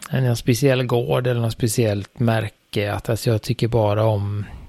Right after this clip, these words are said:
det här, och speciellt, åh, kommer du ihåg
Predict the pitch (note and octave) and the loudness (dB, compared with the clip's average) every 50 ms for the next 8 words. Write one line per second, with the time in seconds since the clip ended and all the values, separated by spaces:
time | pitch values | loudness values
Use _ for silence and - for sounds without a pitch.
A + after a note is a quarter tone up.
0 | - - - - - A2+ G2 A2 G#2 G2 F#2+ G2+ G#2+ G#2+ G2+ F#2+ - _ - G#2 | -20 -20 -12 0 0 2 4 4 2 2 2 2 2 2 2 -2 -2 _ -4 -4
1 | - - A#2 G#2 G2+ G2 - _ - - - - - B2+ A#2 A#2 A2+ A2 G#2+ G2+ | -2 -2 -4 -4 -4 -8 -12 _ -14 -14 -14 -8 -4 -2 2 2 4 4 2 0
2 | F#2 - - - - - - A#2+ G#2 A2 A2 G#2+ G2 A#2 G#2+ A2 G#2+ G2+ G2 - | -2 -4 -10 -14 -14 -2 -2 0 2 4 4 6 4 4 4 4 0 0 -2 -6
3 | - | -10